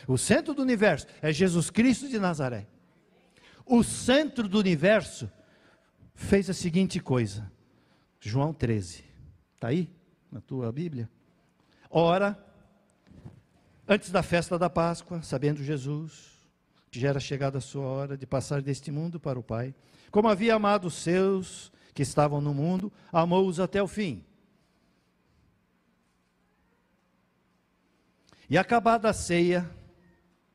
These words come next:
tendo já o diabo entrado no coração de Judas Iscariotes, então esse Judas estava presente, irmãos. E o que que diz o versículo anterior a esse?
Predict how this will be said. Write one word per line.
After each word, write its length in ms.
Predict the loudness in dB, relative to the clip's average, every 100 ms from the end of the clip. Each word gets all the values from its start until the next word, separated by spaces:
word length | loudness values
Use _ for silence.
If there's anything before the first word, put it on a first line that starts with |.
| _ _ _ _ _ -20 _ 2
tendo 280 | 4 4
já 240 | 2 4 4
o 100 | 2
diabo 420 | 2 2 4 2
entrado 460 | 0 2 2 2 0
no 100 | 0
coração 580 | 2 2 0 -2 -2
de 120 | -2 -4
Judas 460 | -2 -2 0 -2
Iscariotes, 920 | -4 -2 0 2 0 -2 -12 -16 -18 _ _ _ _ -10
então 220 | -2 2 2
esse 180 | 0
Judas 340 | 0 0 -2 -2
estava 340 | 0 0 0
presente, 500 | 0 -2 -2 -2 -2
irmãos. 460 | -6 -6 -10 -16 -20 _ _ _ _ _ _ _ _ _ _ _ _ _ _ _ _
E 80 | -6
o 40 | 0
que 140 | 0
que 140 | 0
diz 260 | 0 0 0
o 80 | 2
versículo 520 | 0 0 -2 0 0
anterior 420 | 2 0 2 2
a 80 | 2
esse? 400 | 2 -2 -6 -16